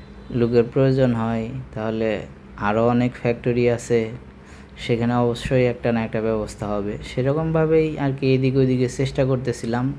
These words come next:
দুইটা জায়গায় কথা বলছি, ওনারা দুই জায়গা থেকেই আজকে আমাকে জানাইছে যে ঈদের পরে ওনাদের সাথে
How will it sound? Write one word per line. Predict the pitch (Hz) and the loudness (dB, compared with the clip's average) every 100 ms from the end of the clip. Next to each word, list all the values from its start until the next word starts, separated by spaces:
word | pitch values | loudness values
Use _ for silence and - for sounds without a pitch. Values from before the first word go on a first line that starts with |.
| 123 | -2
দুইটা | 120 117 | 0 2
জায়গায় | 117 120 117 | 0 0 0
কথা | 123 120 | 0 0
বলছি, | 117 120 120 127 | 2 2 2 -2
ওনারা | 120 120 123 | 0 0 0
দুই | 127 131 131 | 4 4 4
জায়গা | 127 120 117 | 4 2 0
থেকেই | - 113 120 151 131 - - | -2 -2 0 0 -4 -10 -6
আজকে | 120 - 123 | -6 0 0
আমাকে | 117 113 117 110 | 2 0 -2 0
জানাইছে | 117 113 113 113 113 | 2 2 0 0 0
যে | 107 107 | 2 0
ঈদের | 104 110 110 110 | 0 2 2 2
পরে | 113 110 | 0 2
ওনাদের | 107 104 107 | 0 -2 -2
সাথে | - 107 107 | -2 -2 -2